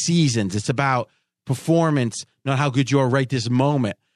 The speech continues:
But your power ratings are saying, "How good are you right this moment," right? So, for example, you've got the Jets as tied for the worst team in the league 'cause they lost McCown, right? So right now, you've got Dallas number thirteen,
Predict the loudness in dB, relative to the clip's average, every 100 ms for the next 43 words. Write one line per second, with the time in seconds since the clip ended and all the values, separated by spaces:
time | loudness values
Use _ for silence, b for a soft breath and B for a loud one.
0 | _ 0 2 2 0 2 2 2 2 0
1 | -2 0 0 0 2 2 2 2 0 0
2 | 0 -2 0 0 0 0 0 -2 -2 0
3 | 0 0 0 0 0 -2 b b b 0
4 | 2 0 0 -2 0 0 0 -4 -4 -2
5 | -4 -4 -2 -2 0 0 2 0 0 0
6 | 2 4 4 4 2 -2 b b -4 0
7 | 2 2 0 -2 -6 -4 -2 0 -2 -6
8 | -4 0 0 -4 b b b -2 2 2
9 | 2 0 -2 -2 0 0 0 0 -4 -2
10 | -2 0 0 2 0 0 0 0 0 -2
11 | 0 0 -2 -8 -2 -2 -2 -6